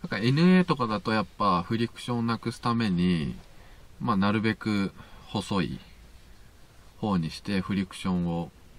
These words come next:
なくす、稼ぐ。まあ、フリクションロスをなくすっていう意味で、細いのにしたりするらしいんですけど、まあ、ターボなんで、ちょっと、オイルが残っててほしいと。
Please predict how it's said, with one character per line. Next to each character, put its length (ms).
な 160
く 140
す、 260
稼 380
ぐ。 200
ま 100
あ、 20
フ 140
リ 80
ク 80
シ 100
ョ 60
ン 40
ロ 120
ス 160
を 100
な 160
く 120
す 140
っ 40
て 140
い 80
う 20
意 40
味 180
で、 480
細 420
い 40
の 100
に 100
し 100
た 120
り 80
す 200
る 160
ら 140
し 180
い 40
ん 80
で 100
す 160
け 140
ど、 360
ま 100
あ、 60
タ 140
ー 120
ボ 140
な 120
ん 140
で、 380
ち 80
ょ 40
っ 40
と、 220
オ 120
イ 100
ル 140
が 120
残 260
っ 40
て 200
て 120
ほ 180
し 220
い 40
と。 160